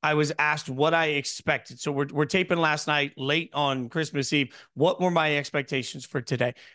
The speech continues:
And I said, "You know what? We know a few things. We know Kelsey's always gonna get his." He didn't. "We know that Mahomes is always gonna get his."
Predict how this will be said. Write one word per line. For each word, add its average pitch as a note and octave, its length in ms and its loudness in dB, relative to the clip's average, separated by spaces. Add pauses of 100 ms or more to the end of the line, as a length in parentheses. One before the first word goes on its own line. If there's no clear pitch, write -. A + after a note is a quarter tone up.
(120)
And E3+ 120 2
I F#3 120 2
said, F3 240 2
"You G#3 80 4
know G#3+ 160 6
what? G3+ 240 4
We F#3 120 4
know G#3 260 4
a E3+ 40 0
few F3 220 0
things. B2+ 260 -6
We F3 120 0
know F#3+ 120 4
Kelsey's F3+ 460 2
always D3+ 260 4
gonna C#3+ 180 0
get C3+ 200 0
his." - 260 -6 (420)
He E3 120 -2
didn't. C3 300 0 (220)
"We F3 160 4
know G3 200 4
that F#3 100 2
Mahomes D#3+ 460 4
is C#3 120 4
always D3+ 280 4
gonna C#3+ 180 2
get C#3 220 0
his." C3 340 -2